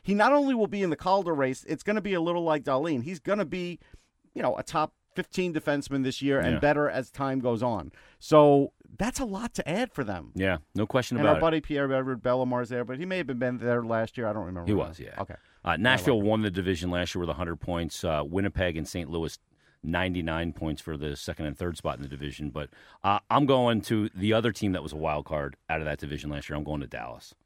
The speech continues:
Speaker 1: Okay.
Speaker 2: I think it's just, I, I just think this is gonna be a big year for the Dallas Stars. I am really bullish on this squad. You brought it up. Bishop's an issue.
Speaker 1: Yep.
Speaker 2: His health is always a big question mark. But if he can, if he can stay healthy,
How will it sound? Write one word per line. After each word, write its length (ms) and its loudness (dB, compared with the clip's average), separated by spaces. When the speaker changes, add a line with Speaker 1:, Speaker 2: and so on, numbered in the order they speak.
Speaker 1:
Okay. 220 -4
Speaker 2:
I 40 -4
think 160 0
it's 120 -8
just, 220 -14
I, 180 -2
I 140 -2
just 160 -12
think 140 -8
this 120 -10
is 60 -14
gonna 120 -8
be 80 -8
a 60 -8
big 320 -6
year 240 -8
for 120 -16
the 80 -12
Dallas 340 -10
Stars. 340 -10
I 140 -2
am 260 -6
really 380 -4
bullish 400 -10
on 100 -12
this 120 -14
squad. 300 -10
You 80 -8
brought 180 4
it 80 2
up. 180 2
Bishop's 360 0
an 60 4
issue. 340 0
Speaker 1:
Yep. 220 -6
Speaker 2:
His 140 -4
health 260 2
is 240 0
always 480 0
a 100 -4
big 160 -4
question 340 -2
mark. 300 0
But 120 0
if 120 -6
he 160 -2
can, 360 -2
if 180 -8
he 80 -4
can 300 -2
stay 220 -2
healthy, 420 -4